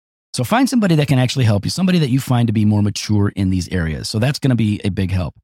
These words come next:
Um, as I've already said, give yourself the opportunity to read and to understand God's word. Don't turn it into a burden. Don't turn it into a job.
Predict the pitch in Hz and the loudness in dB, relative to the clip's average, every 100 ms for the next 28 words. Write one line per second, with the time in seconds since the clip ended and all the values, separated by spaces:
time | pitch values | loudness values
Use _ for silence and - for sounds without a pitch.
0 | _ _ _ 110 104 101 - 147 151 160 | _ _ _ -2 2 0 0 -2 0 0
1 | 160 131 - 113 101 - _ _ _ 113 | 2 0 -2 -2 -2 -6 _ _ _ -6
2 | 107 147 180 196 190 - 160 143 - 113 | -2 0 2 2 0 2 0 0 -2 0
3 | 123 123 110 113 113 110 123 165 - - | 0 0 0 0 0 0 0 -2 -6 -4
4 | 110 98 113 117 110 110 110 101 101 - | -2 0 0 2 0 -2 -2 -2 -4 -4
5 | 104 101 101 107 131 - 101 98 95 95 | -2 0 0 -2 -4 -4 -2 -2 -2 -2
6 | 101 117 127 - _ _ 151 139 156 156 | 0 0 -2 -6 _ _ -6 0 0 0
7 | 156 151 143 143 139 - 135 110 101 104 | 0 2 2 0 0 0 0 0 -2 0
8 | 139 156 151 131 117 127 127 113 120 113 | 0 2 2 0 0 0 0 0 -2 -2
9 | - 92 87 82 123 151 156 | -4 -4 -4 -2 -2 -2 -2